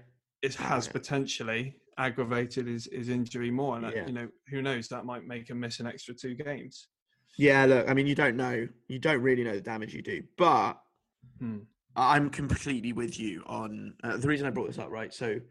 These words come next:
Speaker 2: I think we could have handled it better, but I'm completely with you on, he's, he's a midfielder who's been injured. He's got injured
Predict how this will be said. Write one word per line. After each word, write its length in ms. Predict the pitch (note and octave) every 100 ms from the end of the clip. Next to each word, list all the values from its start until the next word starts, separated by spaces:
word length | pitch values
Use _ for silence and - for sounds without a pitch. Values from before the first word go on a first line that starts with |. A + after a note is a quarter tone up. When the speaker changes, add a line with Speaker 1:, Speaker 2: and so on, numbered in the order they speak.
| _ _ _ _ _ _ -
Speaker 2:
I 200 | - B2
think 160 | D#3+
we 80 | C#3
could 120 | C3
have 80 | A#2+
handled 200 | A2+ A2+
it 80 | G#2+
better, 320 | A2 F#2 - _ -
but 80 | C3+
I'm 100 | C3
completely 380 | B2+ C3+ C3+
with 180 | B2 B2
you 200 | B2 A#2
on, 200 | A#2 G#2+ - _ _ _ _ _ _ _ _
he's, 320 | D#3 E3 -
he's 160 | E3 E3+
a 60 |
midfielder 460 | E3+ E3 F#3 F#3 D3
who's 120 | C3+
been 180 | B2 C3
injured. 440 | A#2+ A2+ F#2+ F2 - _ _ _ _ _ _
He's 260 | - B2+ B2
got 260 | C#3 E3
injured 540 | C#3+ C3+ A#2+ G#2+ G#2+